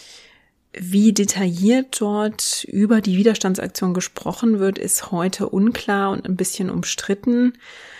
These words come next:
Eicher sagt später, er habe nichts von der Beteiligung der Scholl-Geschwister am Widerstand gewusst. Das ist aber ein bisschen widersprüchlich mit Eichers Verhalten am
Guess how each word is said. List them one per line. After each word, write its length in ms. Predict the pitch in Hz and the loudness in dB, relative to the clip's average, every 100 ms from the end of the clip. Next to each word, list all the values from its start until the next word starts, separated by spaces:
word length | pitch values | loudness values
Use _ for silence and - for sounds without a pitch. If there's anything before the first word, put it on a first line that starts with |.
| - _ - | -20 _ -10
Eicher 380 | - 185 220 196 | -2 0 4 4
sagt 300 | 180 175 - | 2 0 -4
später, 800 | - 170 196 214 226 196 190 - | -4 0 2 2 0 0 0 -4
er 260 | - 170 - | -4 -6 -2
habe 240 | 175 180 | 0 0
nichts 380 | 180 190 - - | 2 0 -2 -4
von 160 | 196 175 | -2 0
der 100 | 170 | 0
Beteiligung 720 | 170 - 185 180 190 190 180 | -2 -4 -2 2 2 2 2
der 140 | 180 | -2
Scholl-Geschwister 800 | 180 - 180 180 180 - 180 - | -4 -4 -2 0 -2 -2 -4 -4
am 100 | 170 | -4
Widerstand 460 | 170 180 175 170 175 | -2 -2 -4 -6 -4
gewusst. 760 | 170 165 180 269 - - - - _ - - - - _ | -6 -4 -2 -2 -2 -8 -12 -20 _ -20 -20 -20 -20 _
Das 420 | - 160 202 180 196 | -12 -10 -6 -4 -2
ist 140 | 190 | 0
aber 80 | 185 | 0
ein 80 | 180 | 0
bisschen 240 | - 185 | 2 2
widersprüchlich 760 | 190 202 - - 190 - 190 | 4 2 0 -2 -2 -2 0
mit 300 | 190 185 - | 0 0 -2
Eichers 420 | 160 185 190 175 - | -4 -2 -4 -4 -6
Verhalten 680 | - 175 180 185 185 180 - | -8 -6 -4 -2 0 -2 -2
am 340 | 175 175 180 | -4 -2 -4